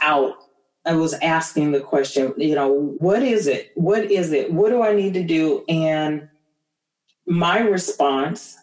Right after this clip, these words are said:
or the response that I got was that I was trying to fill a God-sized hole in my life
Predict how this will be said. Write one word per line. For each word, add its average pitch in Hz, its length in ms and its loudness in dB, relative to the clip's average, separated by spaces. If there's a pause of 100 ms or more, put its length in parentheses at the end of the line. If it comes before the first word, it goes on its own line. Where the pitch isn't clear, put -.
(280)
or 143 140 -4
the 143 100 -2
response 151 580 -2
that 208 160 4
I 202 80 4
got 135 500 -2 (1080)
was 170 600 -2
that 170 680 0
I 170 140 2
was 190 240 0
trying 190 580 0
to 196 160 0
fill 170 720 0
a 139 80 -4
God-sized 160 1000 0
hole 165 520 0
in 143 160 -4
my 135 240 -4
life 127 580 -4